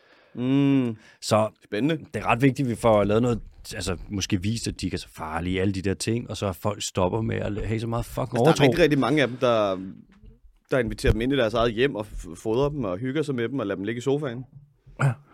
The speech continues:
Speaker 2: Men altså, øh, det betyder ikke, at vi har lært, at de ikke er farlige, jo.
Speaker 1: Nej.
Speaker 2: Det tager lang tid at lære sådan noget.
Speaker 1: Okay,
Speaker 2: Nå.
Speaker 1: vi kom langt væk.
Speaker 2: Ja.
Speaker 1: Okay.
Speaker 2: I, øh, Antarktis her,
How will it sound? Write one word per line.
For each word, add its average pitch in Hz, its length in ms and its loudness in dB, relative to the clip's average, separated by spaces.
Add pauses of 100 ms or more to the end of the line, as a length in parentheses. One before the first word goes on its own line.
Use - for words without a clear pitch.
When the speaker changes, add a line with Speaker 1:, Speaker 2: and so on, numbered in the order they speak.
(280)
Speaker 2:
Men 104 240 4
altså, 92 280 -2
øh, 82 420 0
det 82 80 -8
betyder 92 260 -2
ikke, 87 120 -2
at 92 60 -4
vi 90 60 -2
har 85 80 0
lært, 82 200 -8
at - 100 -18
de - 60 -12
ikke - 60 -8
er 98 40 -10
farlige, 85 300 -10
jo. - 80 -10
Speaker 1:
Nej. 120 280 -2 (320)
Speaker 2:
Det 117 100 2
tager 151 120 6
lang 143 220 4
tid 117 80 4
at 104 60 6
lære 92 160 2
sådan 90 80 -6
noget. 85 140 -8 (640)
Speaker 1:
Okay, 120 220 2
Speaker 2:
Nå. 110 100 6
Speaker 1:
vi 95 80 4
kom 117 120 0
langt 101 240 -2
væk. 82 140 -6 (200)
Speaker 2:
Ja. 95 100 0 (120)
Speaker 1:
Okay. 131 360 4 (440)
Speaker 2:
I, 196 280 8
øh, 151 440 4
Antarktis 139 540 4
her, 98 100 4